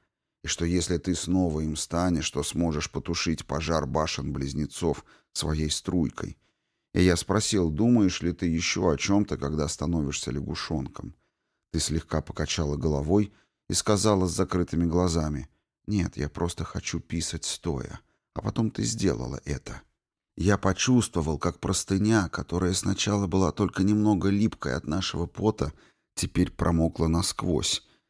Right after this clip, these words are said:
Я почувствовал резкий запах мочи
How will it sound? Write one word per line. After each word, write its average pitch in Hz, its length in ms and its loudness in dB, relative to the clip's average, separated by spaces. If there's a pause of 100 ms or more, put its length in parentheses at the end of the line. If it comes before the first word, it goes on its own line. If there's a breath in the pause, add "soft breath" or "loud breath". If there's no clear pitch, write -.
(180)
Я 85 180 4
почувствовал 90 800 4
резкий 95 420 4
запах 90 460 0
мочи 92 600 0